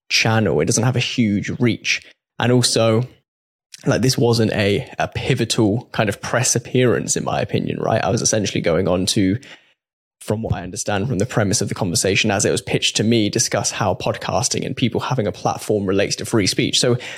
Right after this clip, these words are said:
not even really my area of expertise, right? I'm not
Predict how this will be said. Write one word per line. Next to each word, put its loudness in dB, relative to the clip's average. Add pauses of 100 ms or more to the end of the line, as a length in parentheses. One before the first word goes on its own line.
(120)
not 4
even 4
really 4 (340)
my 4
area 4
of -4
expertise, -2
right? -2
I'm 4
not 2